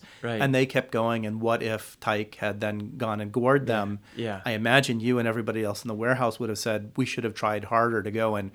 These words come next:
Speaker 1: Yeah.
Speaker 2: grab them and pull them into the warehouse."
Speaker 1: Yeah, right, right.
Speaker 2: But of course, in the heat of the moment, you're like, you know,
Speaker 1: Right.
Speaker 2: "Is that our responsibility to go
Speaker 1: Yeah.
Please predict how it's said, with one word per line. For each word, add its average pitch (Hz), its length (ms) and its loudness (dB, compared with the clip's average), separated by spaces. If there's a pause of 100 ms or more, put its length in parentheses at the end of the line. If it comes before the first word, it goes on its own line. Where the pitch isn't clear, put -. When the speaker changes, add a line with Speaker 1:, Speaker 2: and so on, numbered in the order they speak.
Speaker 1:
Yeah. 117 280 -4
Speaker 2:
grab 117 300 4
them 110 140 0
and 101 100 -6
pull 127 180 0
them 117 140 0
into 107 220 -4
the 101 80 -2
warehouse." 117 440 4
Speaker 1:
Yeah, 110 160 8
right, 117 360 -2 (100)
right. 113 300 0
Speaker 2:
But - 80 4
of 113 100 -6
course, 139 260 4
in 123 60 -4
the 113 80 -4
heat 123 200 -2
of 107 80 -2
the 104 80 -4
moment, 117 340 -2
you're 98 80 -6
like, 101 340 -4
you 110 80 -4
know, 98 180 -4
Speaker 1:
Right. 107 360 -4
Speaker 2:
"Is 107 100 -6
that 107 160 0
our 107 140 2
responsibility 104 920 -4
to 104 100 -4
go 101 400 -2 (240)
Speaker 1:
Yeah. 110 240 -6